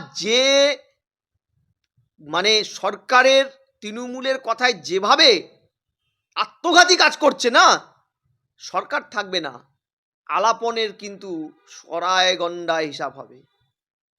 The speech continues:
যখন হবে তখন আমরা উদাহরণগুলো দেখব। বিহারে কিন্তু পাঁচশো তিরিশ জনের উপরে, আহ, রি-, আহ, ইআরওর বিরুদ্ধে ভয়ানক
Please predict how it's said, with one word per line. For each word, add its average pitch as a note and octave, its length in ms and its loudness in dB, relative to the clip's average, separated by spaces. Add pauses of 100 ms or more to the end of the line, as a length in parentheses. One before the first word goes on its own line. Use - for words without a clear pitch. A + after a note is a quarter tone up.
(140)
যখন F3+ 240 -8
হবে B3 580 2 (440)
তখন D#3+ 320 -14
আমরা D3 220 -10
উদাহরণগুলো C#3+ 560 -14
দেখব। C3 400 -20 (280)
বিহারে F3 360 -4
কিন্তু F3+ 520 -14 (260)
পাঁচশো F3 380 -10
তিরিশ A3+ 400 -14
জনের G#3+ 300 -6
উপরে, F3+ 400 -8 (440)
আহ, D3 280 -4 (520)
রি-, E3 260 -16
আহ, C3 100 -16 (520)
ইআরওর G#3 480 2 (600)
বিরুদ্ধে F3+ 680 -4 (220)
ভয়ানক D4+ 600 2